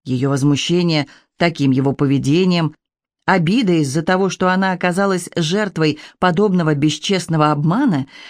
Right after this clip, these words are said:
сделали её поначалу глухой и слепой ко всему, кроме собственных страданий. Однако вскоре у неё появились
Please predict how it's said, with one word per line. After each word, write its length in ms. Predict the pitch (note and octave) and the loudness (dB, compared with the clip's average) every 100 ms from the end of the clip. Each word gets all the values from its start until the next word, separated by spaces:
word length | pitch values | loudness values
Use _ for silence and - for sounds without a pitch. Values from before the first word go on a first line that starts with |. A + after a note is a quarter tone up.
| - | -6
сделали 400 | D3 D3+ C#4 A#3+ | -4 0 0 0
её 240 | G3 F#3+ | 0 -2
поначалу 500 | F3+ F3 E3 F#3 E3+ | 0 -2 0 0 -2
глухой 540 | D3 C3+ D3 - B3+ A#3 | 0 -2 -2 -2 -2 -2
и 160 | - | -4
слепой 460 | D3 D3+ D3 G3+ G3+ | -4 -2 -2 0 0
ко 100 | - | -2
всему, 400 | - D3+ E3 A#3 | -4 -2 0 -2
кроме 260 | E3 C#3+ C3+ | 0 -2 0
собственных 520 | D#3 D3+ - D3 D3 | -2 -4 -4 -4 -4
страданий. 640 | - C#3+ C#3 B2+ A#2+ C#3 - _ _ _ _ | -4 -4 -2 -2 -4 -6 -12 _ _ _ _
Однако 400 | F#3 A3+ E4+ C4 | 0 2 0 -4
вскоре 340 | G3 C4+ C4 | -4 -2 0
у 60 | A#3 | 2
неё 220 | A3+ A#3+ | 0 0
появились 520 | G3+ G3 G#3+ G#3 F#3 | -2 -2 0 -2 -4